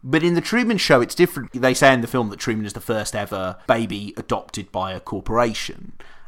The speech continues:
And there's something quite twisted in that. And the fact that his whole world revolves around this T V show that's worth, like, millions and millions of dollars and is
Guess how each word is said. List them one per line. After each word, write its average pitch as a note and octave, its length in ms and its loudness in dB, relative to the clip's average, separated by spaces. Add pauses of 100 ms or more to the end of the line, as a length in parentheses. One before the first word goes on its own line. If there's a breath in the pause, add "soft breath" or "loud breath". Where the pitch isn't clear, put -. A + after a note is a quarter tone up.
(140 soft breath)
And G#2+ 600 -2
there's A#2 180 -2
something A2+ 300 -2
quite - 280 -4
twisted A2 460 -2
in D#2+ 140 -10
that. - 260 -10 (140)
And G#2+ 120 -6
the G#2 60 -8
fact - 300 4
that - 140 -12
his A2 140 -8
whole G2+ 520 -2 (160)
world A2 440 -4
revolves G#2+ 560 -2
around F#2 360 -6
this - 280 -8 (140 soft breath)
T D#3+ 160 -2
V C3 140 0
show C3 280 6
that's G#2+ 240 -6
worth, B2 440 4
like, G2 120 0
millions G#2+ 380 -4
and G#2 60 -6
millions F#2+ 280 -8
of G2 120 -14
dollars G#2 560 2 (280 loud breath)
and G#2+ 140 -4
is G#2 320 -4